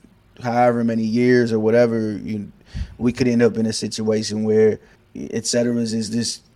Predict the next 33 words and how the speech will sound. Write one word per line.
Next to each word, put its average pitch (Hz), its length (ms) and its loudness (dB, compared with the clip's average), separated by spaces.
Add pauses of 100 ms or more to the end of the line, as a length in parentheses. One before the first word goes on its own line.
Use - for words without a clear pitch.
(140)
company 113 520 -4 (120)
unto 120 420 0
itself, - 600 -2
where, 110 480 0
you 107 140 -4
know, 107 120 -4
we're 110 200 0
able 107 280 -2
to 107 200 -4 (320)
corner 123 360 0
that 113 200 2
culture 120 380 0
market 117 500 0
and 110 260 -2 (220)
offer 127 540 4
a 117 120 0
unique 120 540 2
perspective 120 600 -2
that 117 120 0
I 120 100 0
don't 170 160 0
think 143 200 2
exists. 113 800 -6
You 107 200 -6
know, 107 180 -2
not 120 120 0
to 117 80 2
pat 117 300 0
ourselves 110 480 2
on 110 80 -4
the 104 80 -6
back, 117 500 6 (160)
but 107 240 -2